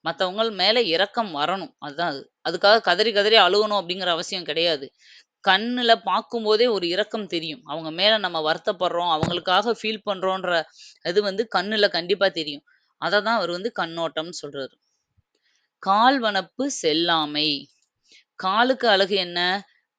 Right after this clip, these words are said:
பிறரிடம் இறந்து செல்லாமை. செல்லாமைனா மத்தவங்ககிட்ட போயி,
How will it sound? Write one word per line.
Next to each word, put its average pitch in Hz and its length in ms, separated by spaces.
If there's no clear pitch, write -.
பிறரிடம் 240 600
இறந்து 240 600
செல்லாமை. 147 680
செல்லாமைனா 190 580
மத்தவங்ககிட்ட 196 760
போயி, 202 400